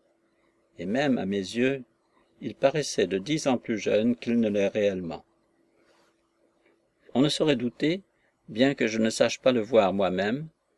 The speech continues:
aveuglé par je ne sais quelle étrange perversité de goût, on ne saurait douter que le futur de Laura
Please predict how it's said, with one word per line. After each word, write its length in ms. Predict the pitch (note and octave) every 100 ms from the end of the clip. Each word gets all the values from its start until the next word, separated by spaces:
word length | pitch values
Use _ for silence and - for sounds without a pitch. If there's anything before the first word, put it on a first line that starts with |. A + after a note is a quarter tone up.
| _ _ _ _ -
aveuglé 500 | G2 A#2 A2 A2 G#2+
par 220 | - G2
je 100 | A2
ne 80 | G#2+
sais 220 | - G#2
quelle 180 | A2+ G#2
étrange 580 | A2 - A2 G2+ F#2
perversité 680 | F2 A2 G2 G2+ - G#2+ -
de 100 | F2+
goût, 240 | F2+ G#2 C3 _ _ _ -
on 80 |
ne 80 | A#2
saurait 260 | C3 B2+ B2+
douter 440 | B2 - - F3+
que 100 | -
le 140 | - F3+
futur 560 | - D#3 - E3 E3
de 100 | -
Laura 480 | F#2 F#2 F#2 F2+ A#2